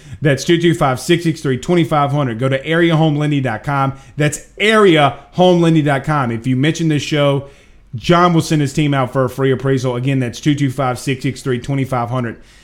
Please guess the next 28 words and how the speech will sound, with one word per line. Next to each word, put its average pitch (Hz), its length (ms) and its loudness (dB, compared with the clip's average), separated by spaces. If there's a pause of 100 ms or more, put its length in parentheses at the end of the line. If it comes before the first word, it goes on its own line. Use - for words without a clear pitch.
(140)
And 127 140 -4
tell 170 200 2
him 160 80 2
Blake 156 180 2
Ruffino 139 420 0
at 131 140 -4
A 143 140 -2
Y 139 260 0
S 113 420 -6
sent - 280 -4
you 147 160 -6
on 143 180 -2
by. 117 280 -2
All 165 160 2
right, 156 200 2
my 170 160 2
good 170 200 0
friend, 170 200 0
Mister 170 200 -2
Zach 165 300 0
Pearson's 165 400 0
joining 165 280 2
us. 123 100 -2
Zach, 175 320 0
what's 170 140 -2
happening, 156 380 0
my 127 80 -2
man? 113 300 -8